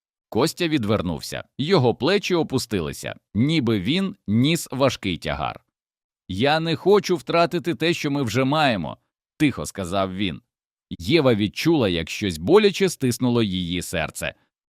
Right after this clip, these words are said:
«Я теж не хочу втратити тебе», відповіла вона. «Але якщо ми будемо боятися кожного кроку,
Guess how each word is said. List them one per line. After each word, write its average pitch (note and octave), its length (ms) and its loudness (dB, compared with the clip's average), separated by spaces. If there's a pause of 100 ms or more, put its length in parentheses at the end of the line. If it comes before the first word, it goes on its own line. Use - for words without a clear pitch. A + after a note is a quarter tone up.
(220)
«Я G#2+ 320 0
теж B2 400 2
не D3+ 140 0
хочу A#2+ 360 0
втратити G2+ 540 -2
тебе», C#2+ 360 -6 (300)
відповіла E2+ 520 -2
вона. D2 340 -4 (340)
«Але G#2+ 380 2
якщо G#2 380 0
ми G#2+ 120 4
будемо G#2+ 340 2
боятися G2+ 680 0
кожного G2 520 0
кроку, A#2 520 0